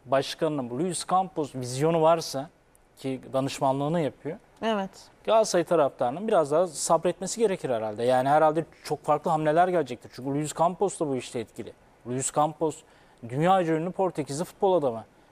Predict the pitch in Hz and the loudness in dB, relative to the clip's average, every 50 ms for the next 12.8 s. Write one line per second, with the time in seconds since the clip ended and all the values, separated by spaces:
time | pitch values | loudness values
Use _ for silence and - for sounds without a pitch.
0 | _ _ _ _ - 113 117 143 151 147 - - 170 160 156 160 156 156 147 147 | _ _ _ _ -10 -4 -2 0 0 0 -2 -6 -4 -4 -6 -8 -8 -6 -4 -4
1 | 139 - - 156 143 135 127 - _ _ - - 135 127 - 143 135 135 127 - | -4 -2 0 2 2 2 0 -4 _ _ -4 -4 -4 -2 0 0 0 0 -2 -4
2 | - 143 139 131 127 120 123 135 135 143 135 123 - - - - - - - - | -2 -2 0 0 0 2 2 2 4 2 2 0 -2 -6 -20 -20 -20 -20 -20 -20
3 | _ - - - 123 139 135 160 185 180 - 170 160 156 147 143 139 139 135 - | _ -12 -4 0 2 2 2 2 0 -2 0 2 4 4 4 4 2 0 0 0
4 | - - 151 139 143 143 143 139 131 117 - - - _ _ _ _ _ _ - | -4 -2 -2 -2 0 0 -2 -2 -4 -6 -10 -16 -20 _ _ _ _ _ _ -20
5 | _ _ _ _ - 135 139 135 131 131 131 127 123 117 - - - - 123 127 | _ _ _ _ -6 -2 2 2 4 4 2 2 0 -2 -6 -10 -12 -4 -2 0
6 | 123 127 143 156 - - 143 135 139 139 139 143 139 139 139 143 - 156 156 - | 2 2 0 0 0 2 2 2 4 2 2 2 0 0 -2 0 0 0 0 0
7 | - 147 143 156 151 151 143 139 135 135 143 170 - - 160 160 180 208 214 202 | 0 0 2 4 4 6 6 4 4 4 2 0 0 2 2 2 4 2 2 2
8 | - 180 151 131 151 180 180 143 - 196 185 175 202 214 208 147 139 147 147 139 | 0 -2 -2 0 4 4 6 6 8 6 6 6 2 0 -2 -2 -2 -2 -2 0
9 | - 170 160 - - - 180 185 196 185 - 170 147 135 170 220 - - - - | 0 0 0 0 0 0 2 2 2 2 0 0 0 0 -2 -6 -8 -12 -20 -20
10 | - - - - - - - - - - - - - - _ _ - 131 180 208 | -20 -20 -20 -20 -20 -20 -20 -20 -20 -20 -20 -20 -20 -20 _ _ -2 0 2 2
11 | 175 175 147 135 123 - _ _ - - 135 139 151 160 160 156 175 185 190 185 | 2 2 0 -2 -4 -10 _ _ -4 0 2 4 4 4 4 4 2 2 2 2
12 | 170 - - 156 147 - - - 160 151 151 147 147 143 135 127 | 0 0 0 0 0 0 -2 -2 -2 -2 -2 -2 -2 -4 -4 -6